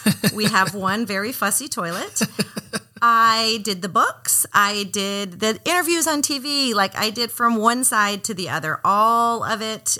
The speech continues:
Speaker 2: And I, and to this day, I still handwrite every single check. I'm very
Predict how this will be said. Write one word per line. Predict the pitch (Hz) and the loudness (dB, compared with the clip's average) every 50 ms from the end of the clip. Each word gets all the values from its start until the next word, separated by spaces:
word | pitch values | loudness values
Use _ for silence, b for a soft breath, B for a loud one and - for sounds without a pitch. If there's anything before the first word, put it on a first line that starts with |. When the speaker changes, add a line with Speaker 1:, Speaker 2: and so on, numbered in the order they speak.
| - - | -4 -2
Speaker 2:
And | 202 202 196 190 185 180 185 185 185 175 180 - - - | 0 2 2 4 4 2 2 0 -2 -2 -4 -4 0 0
I, | 190 185 185 185 180 180 175 - - _ _ _ _ _ _ _ _ - | 0 0 0 -2 -6 -8 -10 -12 -16 _ _ _ _ _ _ _ _ -2
and | 202 208 208 214 214 | -2 0 0 0 -2
to | - 226 | -4 -4
this | 185 208 190 - | -4 -2 -2 -2
day, | - 233 220 208 190 165 156 - | 0 2 2 2 2 2 0 -2
I | - 175 | -4 -2
still | 170 - - 208 190 170 | -2 -2 -2 -4 -4 -2
handwrite | 165 185 170 165 165 165 170 175 185 - - - | -2 -2 -2 0 2 2 2 2 0 -4 -10 -8
every | 165 170 160 160 | -8 -8 -8 -6
single | 160 - 175 165 143 147 | -6 -4 -4 -2 -4 -2
check. | - - 151 - - - - - - - | -2 -2 -2 -2 -2 -4 -10 -8 0 2
I'm | 156 165 165 170 180 185 185 B B B B B B B B B | 2 2 2 0 -6 -8 -10 B B B B B B B B B
very | 190 202 202 202 202 196 196 190 180 175 170 165 | 0 2 4 4 4 4 4 4 4 2 2 0